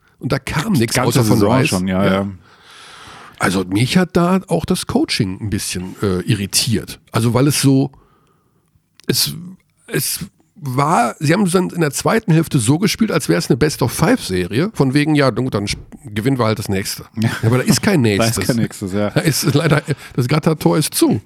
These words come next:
Speaker 2: Also was mich, was mich schon ein bisschen gewundert hat, sie haben an sich haben sie ja eine gute Offensive. Also wenn Rice auslässt, hast du vielleicht ein gutes Rubik-Spiel,
Speaker 1: Ja.
Speaker 2: äh, du hast Bryce Taylor.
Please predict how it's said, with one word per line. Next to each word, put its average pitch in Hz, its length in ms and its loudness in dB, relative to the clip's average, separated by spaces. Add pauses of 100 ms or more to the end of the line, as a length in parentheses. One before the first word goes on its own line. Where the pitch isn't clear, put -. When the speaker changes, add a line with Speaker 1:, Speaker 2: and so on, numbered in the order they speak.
(460)
Speaker 2:
Also 123 160 2
was 135 120 0
mich, 135 240 0 (120)
was 113 160 -2
mich 143 120 0
schon 151 120 0
ein - 20 -2
bisschen 143 240 2
gewundert 127 300 2
hat, 123 120 2
sie 117 140 2
haben 123 460 0 (220)
an 113 180 0
sich 120 280 -2
haben 123 160 0
sie 123 120 0
ja 123 60 4
eine 113 120 4
gute 127 280 -4
Offensive. 87 580 -2 (400)
Also 92 400 -2
wenn 95 120 -2
Rice 101 320 0
auslässt, 113 540 -2
hast 107 140 -4
du 110 40 -6
vielleicht 107 300 -4
ein 110 80 -4
gutes 104 320 -6
Rubik-Spiel, 135 720 0
Speaker 1:
Ja. 95 120 -4
Speaker 2:
äh, 98 80 -2
du 95 140 -2
hast 107 140 -4
Bryce 107 260 -4
Taylor. 123 440 -2